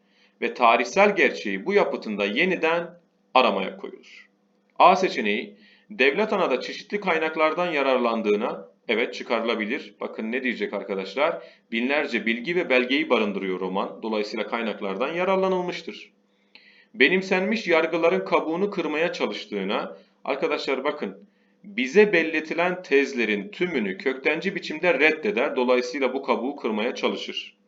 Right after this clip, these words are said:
Türkçenin önceki dönemlerdeki anlatı özelliklerini kullandığına, arkadaşlar eserde eski Anadolu Türkçesinin temel kavramları kullanılıyor. Dolayısıyla C seçeneğine de ulaşılabilir.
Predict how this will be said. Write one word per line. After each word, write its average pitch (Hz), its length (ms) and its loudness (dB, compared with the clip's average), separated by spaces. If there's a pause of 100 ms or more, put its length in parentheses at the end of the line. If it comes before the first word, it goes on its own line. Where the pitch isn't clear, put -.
(800)
Türkçenin 196 460 2
önceki 190 440 2
dönemlerdeki 151 640 0
anlatı 151 420 2
özelliklerini 139 640 0
kullandığına, 104 960 -2 (380)
arkadaşlar 170 440 -2
eserde 147 500 0
eski - 360 -4
Anadolu 165 380 0
Türkçesinin 170 520 -8
temel 151 300 0
kavramları 127 640 0
kullanılıyor. 101 640 -2
Dolayısıyla 117 840 0 (200)
C 131 120 6
seçeneğine 147 560 -2
de 117 40 -2
ulaşılabilir. 101 800 -4